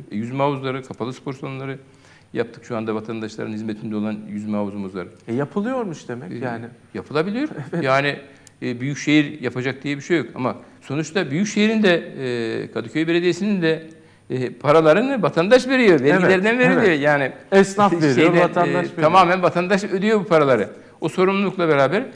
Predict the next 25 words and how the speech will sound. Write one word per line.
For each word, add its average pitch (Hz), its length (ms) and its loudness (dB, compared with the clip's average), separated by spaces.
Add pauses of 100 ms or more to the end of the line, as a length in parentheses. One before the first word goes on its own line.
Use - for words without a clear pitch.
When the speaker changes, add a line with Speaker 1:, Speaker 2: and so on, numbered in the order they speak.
(200)
Speaker 1:
Büyükşehir 196 500 -2
de 156 160 0
tabii, 151 240 0
e, 123 640 -4
kendisine 127 680 -8 (100)
ait 131 380 0
alanlarla 120 440 0
ilişkili 120 600 -6 (320)
bütçeyi 147 320 -6
kullanmak 127 480 -4
zorunda. 110 500 -8 (220)
Eşit - 320 -4
bir - 60 -16
şekilde 120 520 -8 (280)
tüm 214 200 -2
vatandaşlara, 117 680 -2
tüm 147 180 -10
İstanbul 120 400 -8
halkına 135 320 -8
eşit - 280 -12
bir 147 60 -14
şekilde 117 320 -12
kullanmalı. 127 560 -6 (280)
Doğrusu 127 360 -2
budur. 143 200 -2